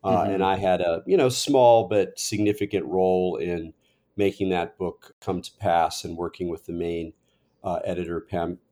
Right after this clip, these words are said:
Speaker 1: Pam Jackson. And that was a blast. And so I had, like, my fingers on this author that I had been reading since I was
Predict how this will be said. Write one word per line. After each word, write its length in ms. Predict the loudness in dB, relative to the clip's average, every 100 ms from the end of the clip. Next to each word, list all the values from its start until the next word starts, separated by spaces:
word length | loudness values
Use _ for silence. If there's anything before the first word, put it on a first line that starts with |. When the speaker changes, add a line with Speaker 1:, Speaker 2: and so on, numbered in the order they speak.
| -10
Speaker 1:
Pam 240 | -6 -6
Jackson. 680 | -4 -4 -4 -6 -12 -12 -14 _ _ _ -8
And 480 | -6 -6 -8 -2
that 160 | 0 2
was 140 | 0
a 40 | -6
blast. 560 | -2 0 2 0 -2
And 300 | -4 -2 -4 -10
so 240 | -2 2
I 120 | 4
had, 340 | 4 4 4 2
like, 200 | 0 0
my 140 | -4
fingers 580 | -2 0 0 0 -2 -4
on 460 | -2 2 2 0
this 240 | -2 -4 -2
author 460 | 2 2 0 -4
that 160 | -4 -4
I 80 | -4
had 100 | -6
been 160 | -8
reading 340 | -6 -4 -4 -4
since 300 | -8 -10 -6
I 80 | -4
was 300 | -6 -12